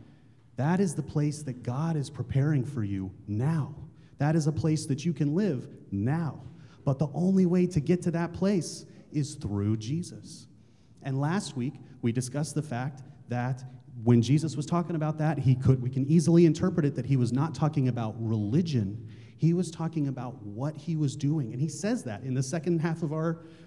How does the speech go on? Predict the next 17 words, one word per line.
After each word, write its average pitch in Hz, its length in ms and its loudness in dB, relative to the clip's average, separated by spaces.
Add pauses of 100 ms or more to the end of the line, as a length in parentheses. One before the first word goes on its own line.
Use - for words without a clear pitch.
passage. - 460 -6
He 127 80 -6
says, 120 280 -6
"Look 196 220 6
at 214 100 4
what's - 200 -2
happening. 139 440 -2
Look 165 220 0
at 151 100 -2
what 165 140 -2
I'm 160 120 2
doing. 156 340 0
This 165 180 -2
is 165 80 -8
happening 147 560 -2
right 139 260 -2
now. 120 460 -6